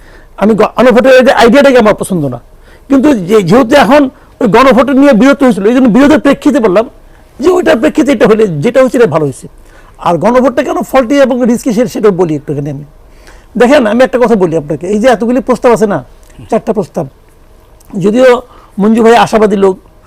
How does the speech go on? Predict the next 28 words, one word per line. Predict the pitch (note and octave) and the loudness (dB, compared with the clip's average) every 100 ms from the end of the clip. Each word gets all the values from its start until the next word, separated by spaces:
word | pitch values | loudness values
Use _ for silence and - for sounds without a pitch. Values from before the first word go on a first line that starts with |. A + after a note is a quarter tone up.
| - - | -20 -14
সব | - F#3 | -8 -2
জায়গায় | G#3+ G3+ F#3+ | 0 2 0
একটা | G#3 | -4
সুন্দর | - G#3+ F#3+ | -4 -4 -4
সমাধান | - G3 E3 F3+ | -4 -4 -4 -6
উনি | E3+ | -4
দেখেন, | E3 E3 F3+ C#3+ - - - - - - - | -4 -4 -8 -10 -16 -20 -20 -20 -20 -20 -6
কিন্তু | A3+ A#3 C4+ - - - - | -2 0 -2 -6 -20 -12 -4
তারপরেও | A3+ A3 D4+ | -2 0 2
একটা | C#4 C4 | 2 0
কথা | C4 | -2
ভাবেন, | - F#3+ E3 B2+ - _ - _ - | 0 -2 -4 -6 -18 _ -20 _ -4
প্রচার | B3+ C#4+ C4+ A#3+ G3 F3+ | 0 2 2 2 -2 -2
যতই | G3 A3 C#4 | -2 0 0
হোক, | F#3+ F3+ - F#3 | 0 -2 -4 -2
যেভাবে | G#3+ A3+ A3 | 0 2 0
হোক, | F3+ | -2
প্রচার | - A3+ A#3+ | -2 0 0
যারা | G3+ A3+ | 2 0
করবে | A3+ B3 F3 | 0 -4 -4
তারাও | - A3 C#4 | -2 0 2
আবার | A#3+ | 2
একটা | A#3 G3 | 0 0
ব্যাপারটা | G3+ G3+ | -2 -2
ভালো | D#3 F#3 | -2 -4
মতো | F3 D#3 | -4 -6
বুঝবে | F#3 D3 | -6 -6
না। | D3 | -8